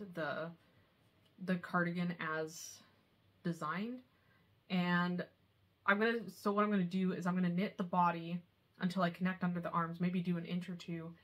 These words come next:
and then I'm gonna do, I think I'm gonna go and do the sleeves, finish the sleeves, because I don't mind if the body, if I am gonna run out of yarn, which I don't think I will, 'cause I've got just under a thousand yards, or no, what is it?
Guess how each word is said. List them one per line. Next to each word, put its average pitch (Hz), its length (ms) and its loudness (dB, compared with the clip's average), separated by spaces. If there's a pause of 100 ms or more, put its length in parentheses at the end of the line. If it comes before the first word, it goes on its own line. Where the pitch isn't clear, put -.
(280)
and 185 120 2
then 214 100 2
I'm 240 80 -4
gonna 262 160 -6
do, 208 540 0 (1120)
I 196 60 0
think 240 140 2
I'm 262 60 0
gonna 302 120 0
go 220 220 4
and 208 100 4
do 190 120 4
the 160 80 0
sleeves, 180 680 -6 (160)
finish 247 240 0
the 240 120 -2
sleeves, 185 360 0
because 190 300 0
I 202 120 2
don't 226 220 -4
mind 196 300 0
if 175 180 -4 (840)
the 180 100 -2
body, 175 500 0
if 180 120 -4
I 175 180 2 (220)
am 180 200 2
gonna 220 160 -2
run 226 180 -2
out 226 100 -2
of 214 120 -6
yarn, 233 320 -2 (100)
which 202 160 -2
I 190 60 4
don't 214 220 -4
think 240 140 -8
I 214 40 0
will, 185 160 0
'cause 170 180 -6
I've 180 120 -2
got 202 280 -2 (420)
just 220 220 -2
under 240 220 2
a 202 60 2
thousand 175 420 2
yards, 160 440 -4
or 170 140 -2
no, 170 260 -8 (460)
what 165 100 -6
is 165 100 -8
it? - 140 -8